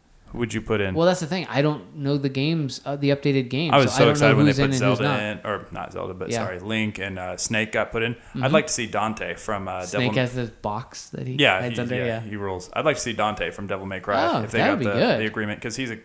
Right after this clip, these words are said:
Speaker 1: he's got some cool fighting abilities and combos and
Speaker 2: Right.
Speaker 1: whatnot. Yeah, just a little
Speaker 2: I
Speaker 1: thought.
Speaker 2: wouldn't be surprised if they throw one of the Rabbids in there now that they have a Mario versus
Speaker 1: Doing the
Speaker 2: Rabbids
Speaker 1: hybrid,
Speaker 2: game,
Speaker 1: yeah.
Speaker 2: which I didn't see there,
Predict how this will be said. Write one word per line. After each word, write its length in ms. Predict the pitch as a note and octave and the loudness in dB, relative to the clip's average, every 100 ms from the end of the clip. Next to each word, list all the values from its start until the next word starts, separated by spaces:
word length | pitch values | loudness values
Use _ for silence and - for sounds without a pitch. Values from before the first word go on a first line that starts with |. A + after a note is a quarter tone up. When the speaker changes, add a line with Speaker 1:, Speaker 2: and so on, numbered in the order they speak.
| _ _ - | _ _ -16
Speaker 1:
he's 100 | - | -4
got 160 | G#2+ | -4
some 160 | - - | -4 -10
cool 240 | - A2+ | -8 -6
fighting 400 | G2 A2 G2+ G2+ | -4 -2 -2 -4
abilities 400 | G2 G2+ G2+ G2+ | -4 -4 -2 -4
and 180 | F#2+ F#2+ | -6 -10
combos 520 | - G2+ F#2+ F#2+ F#2+ | -8 -8 -6 -6 -8
and 120 | F#2+ G2 | -10 -8
Speaker 2:
Right. 180 | A2+ | -4
Speaker 1:
whatnot. 360 | A2+ G2 G2+ - _ _ - | -4 -4 -8 -10 _ _ -8
Yeah, 160 | - - - | -8 -8 -12
just 160 | - | -12
a 20 | G#2+ | -10
little 120 | F#2+ | -4
Speaker 2:
I 40 | |
Speaker 1:
thought. 80 | - | 2
Speaker 2:
wouldn't 180 | A#3 A#3+ | 2 2
be 80 | G#3 | 0
surprised 500 | - E3 E3 D#3 D3 | -2 -2 2 2 0
if 140 | C#3 | -4
they 260 | D3 C#3 C3 | -2 0 -2
throw 360 | B2 D3 C#3 | -4 2 4
one 120 | C3+ B2+ | 4 0
of 60 | |
the 60 | A#2 | -4
Rabbids 420 | A2+ B2 B2+ A2+ | -2 -2 -2 -4
in 140 | A2 | -6
there 220 | G#2+ G#2+ A2 | -6 -8 -6
now 180 | B2 B2+ | -2 -2
that 120 | C3 | -2
they 120 | B2+ | -2
have 180 | B2 A#2+ | -4 -2
a 260 | A#2 A2 A2 | -4 -4 -6
Mario 520 | B2+ A#2+ A#2+ B2 B2 A#2+ | -4 0 2 2 2 0
versus 400 | A#2+ A#2 - A2+ | 0 -2 -4 -4
Speaker 1:
Doing 120 | A2+ | -2
the 60 | A2+ | 0
Speaker 2:
Rabbids 120 | C3 G2 | 0 2
Speaker 1:
hybrid, 60 | |
Speaker 2:
game, 300 | D3+ D3+ F3+ | 2 2 0
Speaker 1:
yeah. 240 | G2+ F#2+ F#2 - - - | -2 -4 -4 -10 -20 -8
Speaker 2:
which 260 | D3 D#3+ D#3+ D#3 | 0 0 0 -4
I 80 | |
didn't 260 | D#3 E3 F3+ | 0 0 -2
see 240 | - C#3+ D3+ | -4 0 4
there, 280 | F3 F#3+ | 4 4